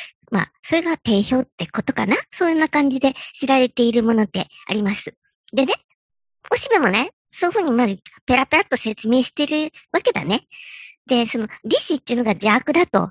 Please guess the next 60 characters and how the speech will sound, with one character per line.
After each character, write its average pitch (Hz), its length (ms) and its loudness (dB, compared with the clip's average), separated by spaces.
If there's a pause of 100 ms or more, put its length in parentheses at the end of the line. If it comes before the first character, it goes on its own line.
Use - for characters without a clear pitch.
で、 254 80 0
ミ 233 120 0
ハ 294 120 2
イ 311 60 2
ル・ 339 60 2
エ 403 100 2
ン 403 80 -4
デ 269 80 4
っ 247 40 -6
て - 140 -6
い 294 60 0
う - 20 0
の 269 120 0
は、 370 180 0 (340)
う 190 220 -4
ん、 - 20 -10
利 311 140 2
子 381 140 0
っ - 20 -6
て - 100 0
い 262 60 6
う 269 40 4
の 381 120 2
が 269 180 2
諸 285 140 0
悪 247 160 0
の 196 180 -2
根 311 160 2
源 302 200 0
じ 311 60 2
ゃ 320 60 0
と。 - 180 -2 (360)
そ 220 140 -12
の、 101 260 -4 (600)
お 247 120 -4
金 330 260 -2
っ - 80 -6
て 269 100 -4
い 226 40 -4
う - 20 -4
の 220 100 -2
は、 269 140 4 (480)
単 349 200 -2
な 277 100 2
る 220 140 2
労 302 180 4
働 320 200 2
証 302 160 0
明 294 180 2
書 302 120 0
に 240 100 2
も 214 220 0
引 - 160 -14
き 330 80 -2
戻 339 220 2
す - 140 -6
べ 240 100 2
き 214 100 -6
だ 165 120 -6
と。 - 120 -16